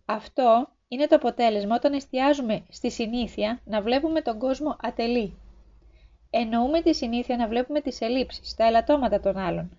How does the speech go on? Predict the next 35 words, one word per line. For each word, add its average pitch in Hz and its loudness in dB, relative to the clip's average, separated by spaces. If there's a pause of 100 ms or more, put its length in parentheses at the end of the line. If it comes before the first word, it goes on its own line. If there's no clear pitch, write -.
(120)
τις 214 -10
ατέλειες 220 -2
του 285 -8
περιβάλλοντος, 240 0 (480)
και 240 0
γενικά 226 -2
να 311 0
είμαστε 311 0
σε 262 -2
συνεχή 214 -6
κριτική. 214 -8 (580)
Εάν 214 -4
θέλετε 285 4
να 208 0
εξαλείψετε 208 -2
τις 202 -6
διαμάχες 220 0
μεταξύ 202 -2
των 269 2
παιδιών 214 0
σας 196 -2
και 220 -8
να 214 -2
απομακρύνετε 233 -2
τους - -8
εχθρούς 247 -2
από 202 -2
τη 202 -8
ζωή 202 -2
τους, - -12 (500)
εάν 226 0
θέλετε 277 2
πραγματικά 233 2
να 302 2
βοηθήσετε, 202 -4